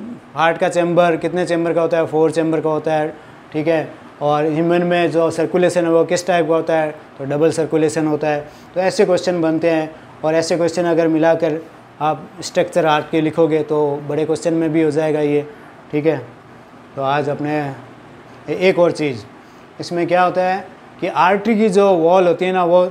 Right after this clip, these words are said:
thick होती है। Artery की जो wall जो है वो thick होती है, किसके comparison में? Win की wall से। Win की wall जो है वो thin होती है।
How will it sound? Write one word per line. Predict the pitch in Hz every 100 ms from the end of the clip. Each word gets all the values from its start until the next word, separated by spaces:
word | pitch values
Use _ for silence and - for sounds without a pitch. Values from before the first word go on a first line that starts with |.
| 180
thick | 202 202
होती | 160 156 147
है। | 135
Artery | 143 170 175 196
की | 190 190
जो | 175
wall | 170 156 175 180
जो | 156 165
है | 160 196 196 - - - 156
वो | 175
thick | 175 202 190
होती | 165 160
है, | 151 117 - - - -
किसके | 185 - 196
comparison | 190 190 190 185 180 196
में? | 202 214 214 - -
Win | 135 147 202 214
की | 202 190
wall | 160 156 151
से। | - 127
Win | 123 180 214
की | 208 202
wall | 190 196 185
जो | 185
है | 185
वो | 190 226 226 - - - -
thin | 202 202
होती | 160 160
है। | 139